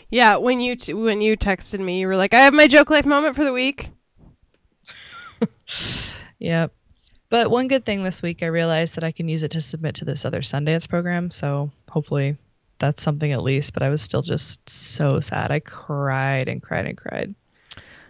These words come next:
Speaker 1: And you have the life lesson.
Speaker 2: What's the life lesson here? Don't do anything?
Speaker 1: No, the life lesson is, A,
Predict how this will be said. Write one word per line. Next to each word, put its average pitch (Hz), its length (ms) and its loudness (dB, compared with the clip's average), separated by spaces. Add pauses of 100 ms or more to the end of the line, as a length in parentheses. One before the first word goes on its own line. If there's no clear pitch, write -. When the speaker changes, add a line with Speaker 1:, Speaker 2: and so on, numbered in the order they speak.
(400)
Speaker 1:
And 254 300 0
you 233 180 -6
have 208 300 -6
the 160 140 -4
life 165 400 -6
lesson. 165 580 -12 (1160)
Speaker 2:
What's 208 220 -6
the 262 100 0
life 220 340 4
lesson 175 380 0
here? 147 340 -2
Don't 175 240 0
do 165 160 0
anything? 190 500 -2 (440)
Speaker 1:
No, 302 260 2
the 254 80 2
life 247 280 2
lesson 254 340 0
is, 208 420 -2 (100)
A, 226 500 -4